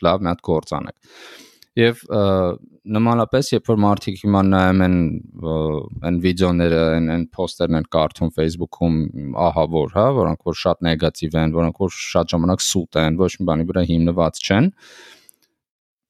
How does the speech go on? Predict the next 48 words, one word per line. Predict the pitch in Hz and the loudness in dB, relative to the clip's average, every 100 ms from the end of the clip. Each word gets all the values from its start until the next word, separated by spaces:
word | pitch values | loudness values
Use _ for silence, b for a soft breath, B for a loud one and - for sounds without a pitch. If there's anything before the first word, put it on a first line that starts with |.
| _ _ | _ _
ը, | 113 104 98 98 | 0 2 2 2
հետևաբար | 104 117 110 131 196 151 | 2 2 2 2 0 2
իրանց | 127 120 | 0 2
մոտ | 143 143 _ _ | 0 -2 _ _
հակառակ | 110 107 120 117 107 90 | 0 0 2 0 0 -2
մտքերն | 80 90 82 | -2 -2 0
են | 80 | 0
գեներացնում, | 82 80 82 69 - 82 | 0 0 0 -2 -6 -6
հա, | 92 151 | -4 -2
որ | 120 | 0
մեկը | 90 87 95 | 0 -2 -2
ոչ | 85 78 | -4 -6
մի | 90 | -4
բան | 82 | -2
հնարավոր | 87 82 80 78 - | 0 2 2 0 -4
չի | 85 | -2
անել, | 80 82 120 131 123 | 0 2 2 2 0
մեկը | 85 - | -4 -6
սաղ | - - - | -6 -8 -4
ծախած | 73 - 117 - | -4 0 -2 0
է, | 113 104 | 2 2
մեկը | 78 - 87 | 0 0 0
ամեն | 80 78 78 | 2 0 -4
ինչ | - | -2
վատ | 104 110 117 | -2 0 0
է | |
ալնել | 107 107 101 | 0 -2 -2
ու | 98 87 82 - - - - - - 92 | -4 -6 -8 -10 -10 -10 -12 -20 -16 -2
ոչ | 92 | 0
մի | - 98 | 0 -2
բանի | 82 107 | 0 0
չենք | - 82 | 0 -4
կարող | - 78 92 | 0 2 2
հասնենք։ | 82 71 85 76 - _ _ | 2 0 -4 -8 -10 _ _
Այդ | 98 98 - _ _ _ | -4 -4 -6 _ _ _
շատ | - - 110 - | -6 0 0 0
կարևոր | 90 71 71 67 50 | -2 0 -2 -2 -2
է, | 65 | -2
էլի, | 131 120 | 0 -2
ես | - 85 | -6 -6
ուզում | 82 | -2
եմ | 85 | -2
դրա | 82 73 | -2 -2
համար | 82 95 | -2 -2
սա | 82 | 0
մի | 82 | 0
հատ | 90 - | -2 -2
ֆիքսենք։ | 82 - - | -4 -2 -4